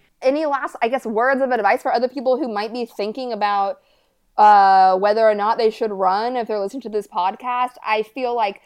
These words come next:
last night I told a friend I'm running for office, and he said, "Why? Why are you doing this now?" And I said, "Why not?"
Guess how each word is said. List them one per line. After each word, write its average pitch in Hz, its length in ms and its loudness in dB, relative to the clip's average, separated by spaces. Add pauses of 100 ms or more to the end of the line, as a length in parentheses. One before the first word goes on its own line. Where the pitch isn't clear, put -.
(300)
last 247 360 -2
night 269 320 -4
I 220 240 -6
told 262 320 -2
a 233 60 -10
friend 220 540 -4 (280)
I'm 220 220 -2
running 220 280 -4
for 214 160 -6
office, 196 460 -4 (280)
and 240 140 -4
he 262 160 -8
said, 240 260 -8
"Why? 208 840 -2 (320)
Why 226 240 4
are 277 100 2
you 277 160 -4
doing 269 240 -4
this 240 200 -10
now?" 214 500 -10 (220)
And 277 120 -2
I 311 180 -6
said, 320 340 -4 (140)
"Why 233 340 -12
not?" 185 420 -10